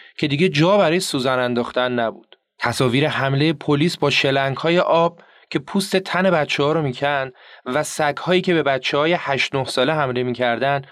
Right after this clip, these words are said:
تو سراسر آمریکا پخش شد و مردم آمریکا بهت زده به تصاویر نگاه می‌کردن. درسته که قبلتر از این داشتن خبراشو می‌خوندن، ولی تأثیر دیدن تصاویر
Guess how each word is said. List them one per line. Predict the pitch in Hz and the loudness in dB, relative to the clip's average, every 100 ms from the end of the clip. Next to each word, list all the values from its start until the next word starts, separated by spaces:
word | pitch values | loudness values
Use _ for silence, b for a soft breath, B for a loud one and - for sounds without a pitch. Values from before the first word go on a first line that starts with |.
| B B | B B
تو | - | -12
سراسر | - - - 123 - 156 | -10 -6 -6 -4 -2 0
آمریکا | 151 123 113 123 | 0 0 -2 -4
پخش | - 123 120 - | -4 -4 -2 -4
شد | - 107 107 _ b b b b b | -6 -6 -8 _ b b b b b
و | 131 | -4
مردم | 131 127 131 156 | -2 -2 0 0
آمریکا | 156 131 123 156 156 151 B - 123 | 0 -2 -2 0 -2 -2 B -14 0
بهت | 147 147 - | 2 2 -2
زده | - 135 170 | -2 0 0
به | 156 | 0
تصاویر | 127 - 113 110 110 | -2 -2 -2 -2 -4
نگاه | 104 101 98 | -2 -4 -6
می‌کردن. | 101 110 - - _ _ _ _ _ _ _ _ _ _ _ _ _ _ - | -14 -12 -12 -16 _ _ _ _ _ _ _ _ _ _ _ _ _ _ 0
درسته | 143 156 180 | 2 2 0
که | 180 | 0
قبلتر | 143 131 139 127 | 0 0 0 -2
از | 123 | -2
این | 127 | -4
داشتن | 127 - 123 | -4 -4 -6
خبراشو | - 120 117 117 117 | -4 -2 -2 -4 -6
می‌خوندن، | 113 - 110 104 104 _ _ _ _ B B B | -10 -8 -8 -6 -8 _ _ _ _ B B B
ولی | 117 135 160 170 | -2 0 0 -2
تأثیر | - 165 - - 185 | -4 -6 -6 -2 -2
دیدن | 175 160 151 165 | -2 -2 0 0
تصاویر | 175 139 123 131 120 139 139 | -2 -4 -4 -4 -2 -2 -4